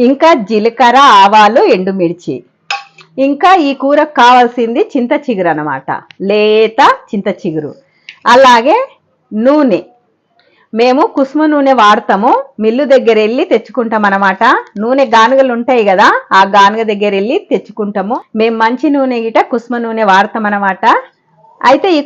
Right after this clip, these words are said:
కూరకు కావాల్సినవన్నీ ఇవే అన్నమాట. ఇప్పుడు ఈ వంకాయలు అయితే ముక్కలుగా కట్ చేసేసుకుందాం. ఒక గిన్నెలో నీళ్ళు తీసుకొని ఇంత ఉప్పు వేసేసుకోవాలి.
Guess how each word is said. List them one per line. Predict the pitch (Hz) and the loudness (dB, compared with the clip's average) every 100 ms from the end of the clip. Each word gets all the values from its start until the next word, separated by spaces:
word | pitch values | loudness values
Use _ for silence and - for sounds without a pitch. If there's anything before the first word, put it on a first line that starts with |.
| 294 | 0
కూరకు | 302 302 262 | 0 2 4
కావాల్సినవన్నీ | 285 285 285 277 254 269 370 254 | 4 2 0 0 0 0 -2 -2
ఇవే | 240 262 | 0 0
అన్నమాట. | 233 226 214 302 539 - _ - | 2 -2 0 -2 -2 -8 _ -8
ఇప్పుడు | 254 262 254 247 | -2 2 2 2
ఈ | 233 | 0
వంకాయలు | 233 262 285 226 214 | 0 2 4 4 2
అయితే | 214 285 480 571 - _ - 208 | 2 2 2 0 -12 _ -12 -10
ముక్కలుగా | 220 254 277 262 240 | -4 -2 0 0 -2
కట్ | 214 214 | -4 -4
చేసేసుకుందాం. | 208 208 - - 202 196 233 427 _ _ _ - 240 | -6 -8 -10 -12 -6 -2 -2 -2 _ _ _ -2 0
ఒక | 240 262 | 2 0
గిన్నెలో | 269 294 339 359 330 | 0 0 2 2 2
నీళ్ళు | 285 302 285 | 0 0 -4
తీసుకొని | 285 269 262 440 427 | -2 -2 -2 -2 -2
ఇంత | 294 269 | 0 0
ఉప్పు | 240 - | 0 0
వేసేసుకోవాలి. | 247 247 214 - 220 196 190 254 | 0 0 -4 -4 -2 2 2 0